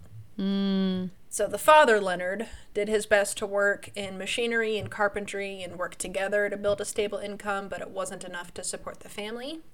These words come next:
Speaker 2: But by this time, child number four was on the way,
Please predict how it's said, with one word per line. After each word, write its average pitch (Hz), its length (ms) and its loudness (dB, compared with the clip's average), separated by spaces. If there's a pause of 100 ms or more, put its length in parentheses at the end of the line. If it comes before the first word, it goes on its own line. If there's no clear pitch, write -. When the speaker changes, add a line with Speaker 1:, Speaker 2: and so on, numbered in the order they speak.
Speaker 2:
But 175 400 -4
by 220 140 6
this 214 240 2
time, 202 640 -2
child 208 320 4
number 202 240 -4
four 196 680 -4
was 196 140 -6
on 190 140 -6
the 180 80 -10
way, 202 420 -2